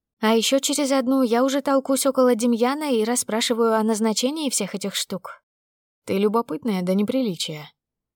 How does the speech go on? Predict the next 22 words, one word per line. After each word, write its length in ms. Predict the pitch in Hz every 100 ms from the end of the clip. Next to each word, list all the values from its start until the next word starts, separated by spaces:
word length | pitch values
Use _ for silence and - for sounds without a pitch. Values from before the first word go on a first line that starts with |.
| -
усмехается 640 | 202 214 208 220 202 -
Демьян, 500 | 202 214 208 254 262
не 120 | 226
забывая 460 | 247 240 247 247 285
при 160 | 277 262
этом 200 | 262 247
рассказывать, 600 | 233 - 233 247 233 -
что 180 | -
и 120 | 226 220
как 200 | 220 214
тут 180 | 226 214
устроено. 640 | - 233 247 226 185 170 _ _ _ _ _ _ _ _ _
"Конечно, 680 | - 240 220 214 220 254 226 _ -
я 220 | 214 226
же 100 | 226
будущий 380 | 220 214 - 220
журналист, 680 | 220 214 220 208 262 - - _ _ -
мы 160 | 240
там 180 | 277 339
все 180 | - 277
такие, 500 | 285 269 214 185 180 -
любопытные". 840 | 240 240 269 214 - 175 175